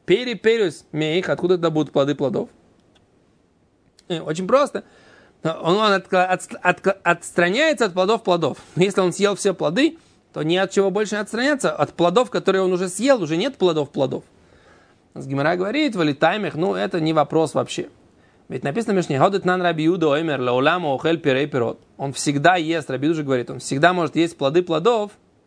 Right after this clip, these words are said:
Как он может есть? «Киван де ахлину ли пирей пирот», если он е-, съел плоды, э, ли пирей, если он съел плоды, пирей пирот мейха.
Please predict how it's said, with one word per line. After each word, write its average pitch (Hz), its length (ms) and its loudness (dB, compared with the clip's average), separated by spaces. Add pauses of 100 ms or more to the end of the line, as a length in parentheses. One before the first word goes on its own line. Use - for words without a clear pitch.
(1200)
Как 139 160 -4
он 151 80 0
может 151 180 -2
есть? 170 240 0
«Киван 170 300 0
де 170 80 2
ахлину 185 420 0
ли 165 100 0
пирей 143 320 0
пирот», 170 460 0
если 143 240 -2
он 160 140 0
е-, 156 280 -2
съел 175 360 0
плоды, 170 500 0
э, 120 720 0 (400)
ли 147 440 -2
пирей, 160 500 0
если 143 160 -10
он 143 60 -6
съел 165 180 0
плоды, 160 380 -2
пирей 156 300 2
пирот 165 320 0
мейха. 139 480 -4